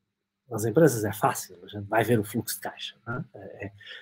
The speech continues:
em termos de resultado mais imediato, obviamente depois temos que entender porque é que o fluxo de caixa é aquele, mas a gente vai à conta bancária e vê, não é? Qual é o fluxo de caixa operacional? Aliás, em rigor nem devia ser na conta bancária, agora estou,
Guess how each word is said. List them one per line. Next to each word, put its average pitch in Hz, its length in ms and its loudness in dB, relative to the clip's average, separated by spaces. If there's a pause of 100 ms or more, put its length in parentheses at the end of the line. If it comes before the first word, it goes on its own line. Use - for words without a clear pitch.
(100)
em 202 100 8
termos 202 200 12
de 113 60 0
resultado 107 400 6
mais 117 200 4
imediato, 98 440 -4
obviamente 110 320 0
depois 131 160 2
temos 127 220 -2
que - 100 2
entender 127 320 6
porque 127 200 0
é 131 40 6
que 135 60 4
o 135 40 4
fluxo - 260 0
de - 60 -10
caixa 120 260 2
é 95 60 -4
aquele, 92 340 -10
mas 98 100 -14
a - 520 -10
gente 196 140 8
vai 143 140 8
à 143 40 4
conta 202 180 2
bancária 262 320 4
e - 40 4
vê, 98 180 -6 (420)
não - 120 -8
é? 190 100 -4 (640)
Qual 151 160 6
é 160 40 12
o 135 60 12
fluxo - 320 2
de - 60 -8
caixa 139 240 4
operacional? 107 520 -2
Aliás, 117 260 4
em 147 80 6
rigor 139 240 8
nem 139 140 2
devia 107 220 0
ser 123 160 -2
na 107 60 -6
conta 104 220 -10
bancária, 92 380 -14
agora 117 200 -4
estou, 117 340 2